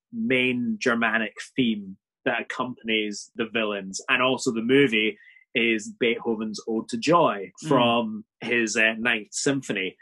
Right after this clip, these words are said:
Speaker 1: It's probably one of the most famous pieces that Beethoven ever wrote. And I love its inclusion in this movie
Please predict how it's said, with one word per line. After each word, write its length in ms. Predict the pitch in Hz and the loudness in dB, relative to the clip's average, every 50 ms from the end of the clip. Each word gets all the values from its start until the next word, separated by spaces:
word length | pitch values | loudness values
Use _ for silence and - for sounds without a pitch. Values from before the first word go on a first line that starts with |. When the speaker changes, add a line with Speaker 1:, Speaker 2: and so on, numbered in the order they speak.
| _ _ | _ _
Speaker 1:
It's 100 | - - - | -20 -20 -18
probably 340 | - - - 151 139 139 135 | -8 -2 2 4 6 6 6
one 160 | 127 127 123 | 6 4 2
of 60 | 120 | 0
the 100 | 120 117 | -2 -2
most 200 | 120 113 - - | -2 -4 -6 -6
famous 640 | - - 131 120 120 117 110 104 107 - - - _ - | -4 0 0 2 2 0 -2 -4 -6 -8 -12 -12 _ -10
pieces 380 | - - 127 110 - 113 110 110 | -6 -4 -4 -4 -4 -6 -6 -6
that 140 | 113 95 | -4 -2
Beethoven 460 | - 113 117 117 117 120 113 107 107 107 | -2 -2 -2 -2 -2 -4 -4 -2 -2 -2
ever 260 | 107 107 107 104 104 | -2 -2 -2 -2 0
wrote. 320 | 110 120 120 117 104 - - - - - - - _ - | 0 0 0 -2 -2 -4 -8 -12 -20 -20 -20 -16 _ -4
And 100 | 123 117 | -2 0
I 80 | 120 120 | 0 0
love 540 | 120 120 123 127 135 135 143 156 156 143 160 | 0 2 4 4 6 6 6 6 4 2 -2
its 200 | 151 - - - | -6 -6 -4 -4
inclusion 600 | 139 131 120 - - 139 139 143 139 123 127 127 | -4 -4 -6 -4 0 4 6 6 6 4 2 -2
in 120 | 127 120 117 | -2 -2 -2
this 200 | 120 113 - - | -2 -4 -4 -4
movie 640 | 120 127 135 135 135 131 110 110 101 101 101 101 | 0 2 4 6 6 6 4 2 -2 -2 -2 -4